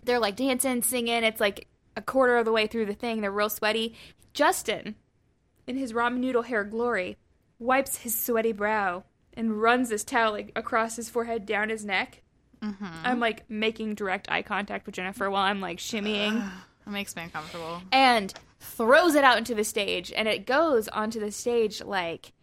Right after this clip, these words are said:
Speaker 1: six rows, maybe, in front of me. And I, I remember them as folding chairs, but I don't really remember why. And so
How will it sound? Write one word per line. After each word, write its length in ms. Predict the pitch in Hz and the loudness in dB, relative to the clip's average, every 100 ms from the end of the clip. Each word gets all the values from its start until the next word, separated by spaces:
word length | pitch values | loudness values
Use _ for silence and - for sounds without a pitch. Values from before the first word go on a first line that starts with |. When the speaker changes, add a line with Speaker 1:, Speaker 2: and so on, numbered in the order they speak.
| _ _ _ _ _ | _ _ _ _ _
Speaker 1:
six 1000 | - - - - - - - 233 247 - | -10 -6 -6 -8 -8 -6 -2 -2 -2 -6
rows, 480 | 269 277 285 294 302 269 | -2 0 2 0 -2 -4
maybe, 520 | 208 208 220 220 202 | -4 0 0 -2 -4
in 120 | 185 | -6
front 200 | 185 185 | -4 -4
of 60 | 180 | -4
me. 160 | 175 | -6
And 120 | 180 214 | -4 -2
I, 220 | 220 214 - _ _ | -2 -4 -8 _ _
I 100 | - | 0
remember 420 | 247 233 226 285 453 | 4 4 2 2 2
them 180 | 415 359 | 2 2
as 160 | 294 - | 2 -2
folding 480 | - 202 226 302 349 | -2 -2 -2 -4 -6
chairs, 720 | - 392 392 403 415 - - _ _ _ _ _ _ - | -6 -6 -4 -6 -6 -8 -14 _ _ _ _ _ _ -2
but 120 | 220 | 0
I 60 | 220 | 2
don't 140 | 214 | 0
really 140 | 214 | -4
remember 220 | 208 185 190 | -4 -6 -2
why. 320 | 202 196 180 - - - - | 4 6 4 -2 -20 -10 2
And 340 | 254 240 214 | 4 4 2
so 320 | - - 240 | -2 2 2